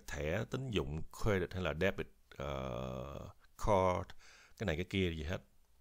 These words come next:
Và khi mà họ gọi hay liên lạc quý vị mà đưa quý vị một cái số điện thoại nào đó mà quý vị gọi lại thì đừng có liên lạc lại cái số đó ha.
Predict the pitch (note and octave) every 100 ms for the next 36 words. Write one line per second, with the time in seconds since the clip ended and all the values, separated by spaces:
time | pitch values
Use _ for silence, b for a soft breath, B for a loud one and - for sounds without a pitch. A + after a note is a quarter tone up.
0 | - - - - _ - - - - -
1 | E2+ - C3 A#2+ F#2 F2 D2+ E2 F2 E2+
2 | D2 G2 G2 F#2+ E2 A2 G#2 E2 E2 E2
3 | E2 D#2+ F#2+ G2+ G2 G#2+ E2+ F2 D#2+ F#2+
4 | C3 G2+ E2 D2+ C2+ C#2 D2+ - E2+ D2+
5 | D#2+ G#2 A#2 D#2+ F#2 D#2+ D#2 - - D2
6 | D#2 C2+ C#2 E2 C#2+ C#2+ G2 G2+ E2+ C#2
7 | D2 C2+ C2+ - - - - - _ _
8 | _ - - - - G2 A2 G2+ G2 A2+